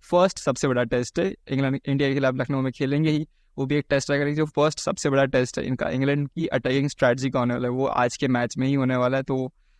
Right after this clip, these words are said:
I thought, मतलब, बहुत ही क्रूशियल मैच रहेगा, and I'm hoping कि इंग्लैंड, इंग्लैंड की ही पहली बैटिंग आए, ताकि पता लगे कि भाई, वो किस तरीके से उनका अटैकिंग स्ट्रेटजी वर्क करता है यहाँ पे।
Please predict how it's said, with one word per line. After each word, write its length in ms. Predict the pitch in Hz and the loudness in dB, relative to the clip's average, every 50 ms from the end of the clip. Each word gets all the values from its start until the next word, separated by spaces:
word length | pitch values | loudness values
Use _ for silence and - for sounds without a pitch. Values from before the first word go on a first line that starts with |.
| _ _ | _ _
I 80 | - - | -6 -2
thought, 240 | 135 139 131 127 135 | -2 -2 0 0 0
मतलब, 180 | 131 135 127 | 0 0 0
बहुत 300 | 127 127 123 139 139 - | 0 0 2 2 2 0
ही 60 | 160 | 0
क्रूशियल 360 | 139 - 135 131 - - 147 139 | -2 -2 -4 -2 -2 0 0 2
मैच 240 | 135 131 127 131 | 2 0 0 0
रहेगा, 360 | 135 131 131 135 139 139 139 135 | -2 -2 0 0 0 0 0 0
and 120 | 139 143 | -2 -2
I'm 180 | 143 139 156 151 | -2 0 -2 0
hoping 260 | 147 196 202 202 196 | 0 2 2 2 2
कि 60 | 220 | 0
इंग्लैंड, 360 | - - 156 156 151 170 175 - | 0 2 2 2 2 2 2 2
इंग्लैंड 360 | 151 151 156 170 180 180 170 | 0 0 2 2 2 0 0
की 60 | 170 | 0
ही 80 | 180 196 | -2 -2
पहली 280 | 185 - 160 147 156 156 | 0 2 2 2 2 2
बैटिंग 340 | 143 131 127 123 135 131 | 2 2 0 0 0 0
आए, 160 | 127 123 120 - - _ _ _ _ _ - | 0 -2 -2 -4 -10 _ _ _ _ _ -6
ताकि 140 | 143 147 160 | -2 -2 0
पता 260 | 143 - 156 156 170 | 2 2 4 4 4
लगे 160 | 160 143 135 | 2 2 2
कि 80 | 135 135 | 0 0
भाई, 180 | 135 139 143 147 | 0 0 0 0
वो 100 | 151 147 | -2 -2
किस 240 | - 160 156 - | -2 -2 -4 -2
तरीके 300 | - 147 139 139 143 151 | -2 -2 0 0 0 0
से 80 | 151 160 | 2 2
उनका 240 | 156 156 147 156 151 | 0 2 2 2 2
अटैकिंग 340 | 139 127 139 135 139 143 143 | 2 2 0 0 0 0 -2
स्ट्रेटजी 400 | - - 143 127 127 135 143 143 | 0 2 2 2 2 2 0 2
वर्क 240 | 127 131 131 135 - - | 2 2 2 2 0 0
करता 240 | 131 123 113 - | 0 0 0 0
है 100 | 123 123 | -2 0
यहाँ 180 | 123 123 120 117 | 0 0 0 0
पे। 180 | 101 - 127 | 0 -2 -4